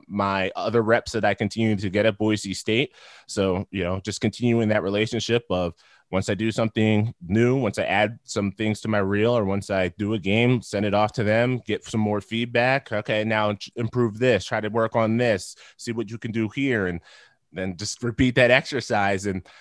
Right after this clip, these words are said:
then I got a call, you know, um, a few months ago, we're recording this at the end of June, uh, about, "Hey,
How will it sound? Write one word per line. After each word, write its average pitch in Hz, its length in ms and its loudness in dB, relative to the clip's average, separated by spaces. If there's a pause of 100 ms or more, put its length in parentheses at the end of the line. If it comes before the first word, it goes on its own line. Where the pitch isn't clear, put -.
(140)
then 117 120 2
I 117 60 4
got 110 160 6
a 101 40 0
call, 110 420 4 (140)
you 69 120 -12
know, 90 280 -2 (120)
um, 87 460 0 (260)
a 78 80 -8
few 127 180 2
months 98 260 2
ago, 87 300 -2
we're 78 160 -10 (100)
recording 90 320 -4
this 87 200 -6
at 80 80 -14
the 90 120 -2
end 87 140 0
of 71 80 -6
June, 98 340 0 (420)
uh, 95 420 2
about, 98 420 2 (240)
"Hey, 123 360 2